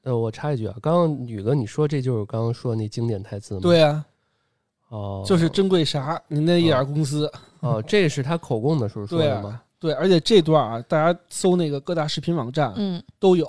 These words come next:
Speaker 3: 嗯。
Speaker 1: 哦。
Speaker 2: 嗯，我们可以看到现场的录像。
Speaker 1: 哦。
Speaker 3: 他当时还跟记者说话了，
Speaker 2: 对，
Speaker 3: 是吧？
Speaker 2: 因为这个录像记者不是把这个资料大家都看到了吗？
Speaker 3: 嗯。
Speaker 2: 他跟录，<laughs> 他跟记者说，说那个，“那个照相机的朋友啊，这种场合好玩吗？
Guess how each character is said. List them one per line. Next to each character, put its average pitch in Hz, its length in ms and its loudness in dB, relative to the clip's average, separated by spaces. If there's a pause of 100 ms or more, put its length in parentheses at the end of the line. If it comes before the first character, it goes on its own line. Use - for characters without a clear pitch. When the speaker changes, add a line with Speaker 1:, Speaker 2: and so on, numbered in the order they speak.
(360)
Speaker 3:
嗯。 185 180 -8
Speaker 1:
哦。 127 680 0
Speaker 2:
嗯， - 60 -2
我 147 40 -2
们 151 80 -2
可 180 100 0
以 185 80 4
看 175 120 -2
到 170 100 0
现 180 220 -2
场 107 200 -2
的 147 60 0
录 165 140 -2
像。 180 220 -2
Speaker 1:
哦。 - 120 -18 (280)
Speaker 3:
他 240 140 -6
当 240 220 0
时 233 140 -2
还 233 220 -2
跟 254 320 -2
记 - 200 -4
者 190 220 -6
说 165 220 -6
话 170 160 -12
了， - 100 -18
Speaker 2:
对， 165 300 2
Speaker 3:
是 151 60 2
吧？ 175 60 2
Speaker 2:
因 196 60 4
为 214 80 6
这 202 120 6
个 190 60 8
录 208 140 4
像 196 200 4
记 196 180 -2
者 147 120 -2
不 151 120 -6
是 175 40 -8
把 131 160 -4
这 147 140 -2
个 143 180 -2 (100)
资 - 140 -10
料 190 120 -2
大 165 100 -2
家 165 80 2
都 180 120 -4
看 180 280 -4
到 117 200 -2
了 107 100 -10
吗？ 120 180 -16
Speaker 3:
嗯。 190 260 -4 (220)
Speaker 2:
他 208 80 -2
跟 220 160 2
录， 226 260 0
<laughs> - 80 -20
他 - 180 0
跟 208 140 8
记 190 160 0
者 143 160 0
说， 196 280 -2
说 196 180 0
那 190 140 0
个 143 300 0 (160)
，“那 208 140 6
个 196 100 10
照 208 180 6
相 170 160 6
机 220 180 0
的 196 80 4
朋 139 220 -2
友 123 120 -2
啊， 104 320 -10 (240)
这 233 120 -4
种 196 120 6
场 165 220 2
合 175 200 2
好 160 140 0
玩 131 240 -2
吗？ 185 220 0